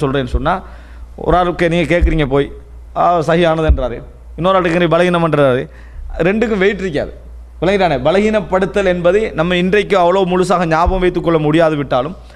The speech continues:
நம்ம தேவைப்பட்ட நேரத்துல என்ன செய்யலாம், நம்ம இந்த ரெக்கார்டிங்க்கு போகலாம் என்பதனால தான் ஓரளவு விரிவா என்ன செய்றேன், இதை நான் சொல்றேன். இது எல்லாத்தையும் உங்-, உங்களுக்கும் ஞாபகம் வச்சுக்கல இல்லாது, ஒரு கிழமைக்கு பிறகு எனக்கு என்ன செய்யாது,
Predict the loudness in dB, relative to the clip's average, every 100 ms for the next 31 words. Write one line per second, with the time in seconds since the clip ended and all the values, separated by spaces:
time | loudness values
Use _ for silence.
0 | -12 -4 -2 0 2 2 2 0 -2 0
1 | 0 2 2 0 -2 -10 -20 -20 -6 -2
2 | 0 2 2 2 2 2 4 2 4 4
3 | 4 2 0 2 2 2 0 2 2 2
4 | 2 2 2 2 2 2 0 0 -4 -8
5 | -2 0 0 0 -2 -2 0 2 2 2
6 | 0 0 -4 -4 -2 2 2 2 2 2
7 | 2 0 2 2 2 0 -4 -8 0 2
8 | 2 2 0 0 2 2 0 0 2 2
9 | 2 0